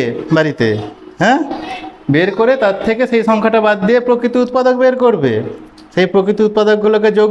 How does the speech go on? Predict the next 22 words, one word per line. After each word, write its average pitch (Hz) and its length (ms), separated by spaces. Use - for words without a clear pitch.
করে 214 200
দেখবে 156 380
এর 156 180
অন্তরে 170 380
এই 185 100
থাকছে 175 360
কিনা 156 300
বা 151 180
এর 143 160
অন্তরে 160 420
এটা 208 200
থাকছে 156 320
কিনা, 117 260
ঠিক 214 120
আছে? 247 220
এরকম 123 240
করে 156 200
সংখ্যা 120 380
নিয়ে 185 220
না 240 160
ভাবতে - 340
হবে 104 260